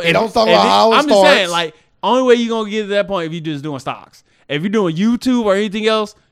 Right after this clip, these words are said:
Speaker 2: you gotta put in work. You working.
Speaker 1: But either way,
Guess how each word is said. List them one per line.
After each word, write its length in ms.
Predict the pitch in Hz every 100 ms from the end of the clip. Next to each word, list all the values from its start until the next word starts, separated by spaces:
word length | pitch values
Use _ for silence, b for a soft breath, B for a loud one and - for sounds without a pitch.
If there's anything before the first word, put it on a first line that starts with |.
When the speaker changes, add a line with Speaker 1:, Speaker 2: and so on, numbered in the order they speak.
| _ -
Speaker 2:
you 100 | 127
gotta 200 | 156 151
put 120 | 165
in 80 | 147
work. 220 | 123 98 _ _ _
You 160 | 139 160
working. 380 | 143 147 - _ _ _ - B B
Speaker 1:
But 120 | -
either 220 | 214 208 190
way, 360 | 147 117 113